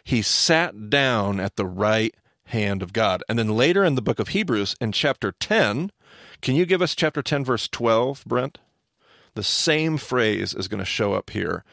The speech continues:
in Hebrews ten, verse twelve, the exact same phrase lifted right out of the Greek.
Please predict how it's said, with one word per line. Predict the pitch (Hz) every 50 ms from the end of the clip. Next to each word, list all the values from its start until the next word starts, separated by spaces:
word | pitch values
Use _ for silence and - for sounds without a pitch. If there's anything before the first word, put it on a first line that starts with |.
| - - - -
in | - 107 101
Hebrews | 98 110 104 92 98 95 -
ten, | - - - 107 95 92
verse | 90 90 85 - -
twelve, | - - 95 82 78 - -
the | 98
exact | 98 95 92 92 101 107 120 120 -
same | - - - - 113 107 107 104 101
phrase | 92 - 98 98 95 92 95 -
lifted | 98 98 - 98 90
right | 92 92 90
out | 90 87
of | 85
the | 82 -
Greek. | - 76 -